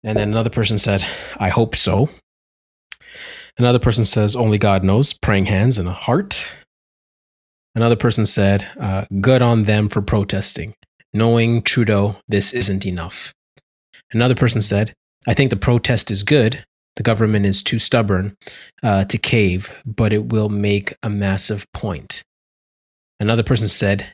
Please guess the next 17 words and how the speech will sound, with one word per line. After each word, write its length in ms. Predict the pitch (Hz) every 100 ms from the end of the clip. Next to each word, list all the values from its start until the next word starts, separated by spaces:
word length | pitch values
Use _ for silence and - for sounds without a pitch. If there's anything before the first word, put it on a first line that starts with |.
| _
"They 120 | - 110
can't 340 | - 120 113
even 400 | 127 110 110 101
really 280 | 117 110 117
articulate 880 | 101 98 - 135 123 113 113 113 - -
their 560 | 113 110 113 107 104 98
goal. 540 | 101 120 107 90 - _ _
So 380 | - - 139 113
no." 500 | 104 175 233 127 - - _ _ _ _ _ _ _ - - _ _ -
<laughs> 240 | 101 95
Um, 520 | 143 120 110 104 101 - 127
another 300 | 139 123 110
person 320 | 117 107 104
says, 500 | 107 101 98 - - _
"Love 380 | 107 107 107 104
them. 340 | 104 107 139 - _ _ _
Yes." 640 | 90 95 98 - - -